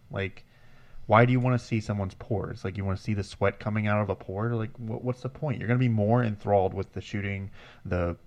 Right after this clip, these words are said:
cinematics, the scenery. Like, I would, I would love, like, fucking Skyrim. Skyrim looks like trash character model wise.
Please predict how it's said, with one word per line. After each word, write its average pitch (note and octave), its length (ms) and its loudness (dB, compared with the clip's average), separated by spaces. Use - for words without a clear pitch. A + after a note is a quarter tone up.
cinematics, G2 800 -2
the F#2 180 0
scenery. A2 640 2
Like, A2+ 220 -2
I A2 160 8
would, D3 220 2
I B2 120 8
would B2+ 180 4
love, A#2+ 420 8
like, A#2+ 200 4
fucking C3+ 320 0
Skyrim. F#2 460 2
Skyrim C#3 360 4
looks B2+ 160 4
like G#2 180 4
trash G#2 420 6
character G2 360 0
model F2 240 -4
wise. - 380 -10